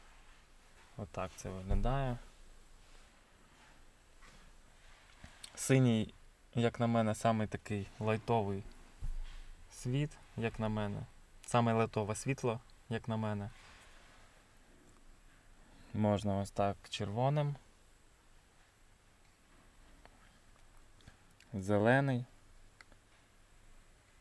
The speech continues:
Є там оранжевий ще. Ось.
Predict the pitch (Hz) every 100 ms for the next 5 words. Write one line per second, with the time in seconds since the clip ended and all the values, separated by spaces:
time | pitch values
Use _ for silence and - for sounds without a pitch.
0 | - - - - - - - - - -
1 | 98 95 95 - 104 95 110 139 131 120
2 | 113 110 - 107 110 110 104